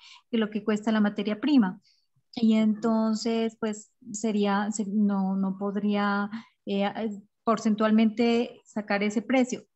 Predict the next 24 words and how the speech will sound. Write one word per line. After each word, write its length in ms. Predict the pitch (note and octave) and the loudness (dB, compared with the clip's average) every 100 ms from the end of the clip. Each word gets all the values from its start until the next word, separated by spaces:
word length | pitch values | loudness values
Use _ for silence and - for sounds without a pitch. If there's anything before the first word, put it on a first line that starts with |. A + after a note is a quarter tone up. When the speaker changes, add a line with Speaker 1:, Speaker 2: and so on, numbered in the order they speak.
| - | -6
Speaker 1:
Eh, 440 | A#3 A3 G#3 G3+ - _ _ _ _ - | -2 2 2 0 -4 _ _ _ _ -2
también 800 | G#3+ G#3+ G#3+ A3 A3 A3+ A3 G#3+ | 2 4 4 4 2 2 0 0
veo 280 | A#3 B3+ | 2 0
que 120 | B3 C4+ | -2 -4
tus 220 | C4+ B3+ | -4 -2
precios, 340 | B3+ B3+ C4 | 0 2 2
en 160 | C4+ A#3 | 2 2
tus 200 | B3+ A#3+ | 0 -4
precios 460 | B3+ B3 B3+ B3+ | -2 -2 -2 -6
tú 140 | - B3+ | 0 4
manejas, 1000 | A#3+ B3 B3 B3 A#3+ B3+ B3 A#3+ A#3+ - _ _ _ - | 6 8 8 6 4 0 2 0 -2 -10 _ _ _ -8
eh, 360 | A3+ A3 A3+ G#3+ | -4 -2 0 2
le 100 | G#3+ | 2
incluyes 460 | G#3 A#3 A3+ A#3+ | 2 2 2 2
el 140 | B3 A3+ | 2 2
iva 680 | A3+ A#3+ B3 A3+ G#3 G3+ G3 | 2 2 2 0 -2 -4 -6
y, 240 | G3 G3+ | -8 -8
y 80 | G#3 | -6
todo 300 | A3+ A3 A#3 | -2 0 2
ese 220 | A#3 A#3 | 0 -2
tipo 260 | A3+ A#3 A#3 | -6 -4 -2
de 160 | A3+ A3+ | -2 -2
cosas. 600 | A#3 A#3+ G4+ - - _ _ _ _ _ - - | -4 -4 -6 -12 -20 _ _ _ _ _ -20 -20
Speaker 2:
Sí. 80 | _ | _